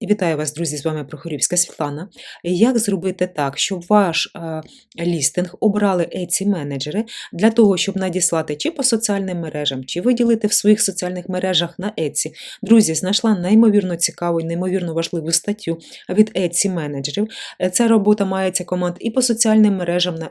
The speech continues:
Etsy, і по ось цьому вибірці, коли ми вписуємо наш ключовий запит, е, дивимося, натискаємо фільтри та бачимо, е, результати вибору Etsy менеджерів.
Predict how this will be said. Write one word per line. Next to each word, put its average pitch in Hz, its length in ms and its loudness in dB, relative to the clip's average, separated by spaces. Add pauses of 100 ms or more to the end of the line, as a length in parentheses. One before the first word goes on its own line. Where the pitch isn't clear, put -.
Etsy, 170 440 -4
і 233 300 2
по 202 380 2
ось - 300 -2
цьому 190 400 0 (260)
вибірці, 180 680 2 (200)
коли 202 200 6
ми 208 140 8
вписуємо 196 720 2
наш 165 200 0
ключовий 175 440 -2
запит, 135 420 -2 (380)
е, 170 240 0
дивимося, 165 760 0
натискаємо 185 840 2
фільтри 160 500 -2
та 165 160 0
бачимо, 156 640 0 (340)
е, 180 200 0
результати 196 720 0
вибору 214 540 0 (100)
Etsy 208 260 0
менеджерів. 160 500 0